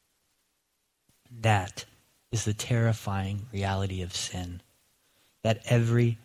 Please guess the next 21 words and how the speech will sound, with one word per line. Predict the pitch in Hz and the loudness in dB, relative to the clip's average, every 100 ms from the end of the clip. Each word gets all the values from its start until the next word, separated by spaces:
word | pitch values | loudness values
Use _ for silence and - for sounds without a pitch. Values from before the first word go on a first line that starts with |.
| - | -10
single | - 117 107 107 101 104 | -2 2 4 4 0 -2
sinner | - - 117 98 90 90 - - _ | -4 0 2 2 0 -6 -12 -20 _
must | 110 101 - | -4 -4 -2
face | 107 104 - | 0 0 -2
this | 104 104 | -4 -6
fire | - 98 90 85 85 - _ | -4 -4 -4 -6 -10 -16 _
for | _ - - | _ -10 -4
every | 110 92 92 87 - - | -4 -4 -4 -8 -10 -8
single | - 92 87 87 - _ | -2 -2 -2 -8 -12 _
sin. | - - 90 85 87 _ _ _ _ _ _ _ _ _ _ _ _ _ _ _ _ - | -4 -2 -2 -4 -12 _ _ _ _ _ _ _ _ _ _ _ _ _ _ _ _ -8
And | |
here's | 107 127 120 | 4 6 6
the | 110 | 4
truly | 104 123 113 | 0 2 2
terrifying | 107 98 92 90 87 | 2 -2 -2 -4 -4
part | 98 92 | -4 -6
of | 90 | -4
it | 92 | -6
all, | - - - _ _ _ _ _ _ _ | -6 -10 -20 _ _ _ _ _ _ _
that | - 95 | -14 -2
there | 98 95 92 | 2 2 0